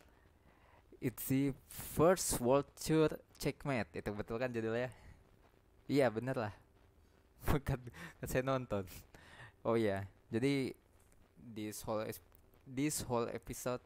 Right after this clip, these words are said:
talks about that tour ya. Hmm,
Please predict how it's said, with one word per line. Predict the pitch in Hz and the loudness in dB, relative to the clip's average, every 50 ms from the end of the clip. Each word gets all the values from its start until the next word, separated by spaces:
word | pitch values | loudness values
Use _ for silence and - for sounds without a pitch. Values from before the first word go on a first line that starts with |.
| - | -2
talks | - 110 113 113 - - | 0 0 0 0 -2 -6
about | 113 101 107 104 107 107 - - _ _ _ _ _ _ - _ _ _ _ _ _ _ - | 0 4 6 6 6 6 2 -2 _ _ _ _ _ _ -20 _ _ _ _ _ _ _ -2
that | - 104 98 - - - | 2 2 2 2 2 0
tour | - 107 95 92 95 | 0 2 2 4 2
ya. | 98 95 110 127 - - _ _ - - _ - - - - - - - _ _ - - _ _ _ _ - - _ _ _ _ _ - - | 2 0 -2 -4 -8 -14 _ _ -20 -20 _ -20 -20 -20 -20 -20 -20 -20 _ _ -20 -20 _ _ _ _ -20 -20 _ _ _ _ _ -14 -10
Hmm, | 131 120 120 120 120 117 117 120 123 123 123 123 | -8 -8 -6 -6 -6 -6 -6 -6 -8 -8 -8 -8